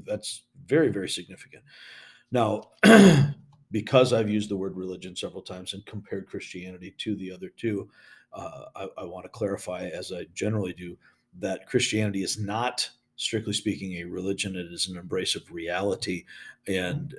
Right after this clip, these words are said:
uh, when we use Christianity in terms of world religions, we are putting it on par with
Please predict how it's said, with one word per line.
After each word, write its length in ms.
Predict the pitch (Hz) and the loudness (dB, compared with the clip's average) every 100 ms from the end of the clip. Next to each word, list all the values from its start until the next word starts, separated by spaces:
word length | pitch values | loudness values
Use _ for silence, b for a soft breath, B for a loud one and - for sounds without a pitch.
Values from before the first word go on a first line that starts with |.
| 147 | -4
uh, 160 | 147 90 | -4 -4
when 240 | 92 95 | -6 -4
we 140 | 95 92 | -2 0
use 280 | 98 104 - | 4 4 4
Christianity 640 | - 120 135 113 104 104 | 4 4 6 4 2 0
in 80 | 101 | -2
terms 420 | - 110 101 104 - | -4 -2 -2 -2 -2
of 220 | 98 85 | -4 -2
world 360 | 98 107 104 | 2 2 2
religions, 600 | 98 98 110 104 101 98 B B B | -2 2 2 2 -2 -6 B B B
we 100 | 92 | -4
are 80 | 95 | -4
putting 260 | - 113 95 | 0 0 0
it 80 | 90 | -4
on 200 | 90 92 | -8 -10
par 400 | - 98 90 92 | -4 -2 0 -4
with 160 | 92 | -6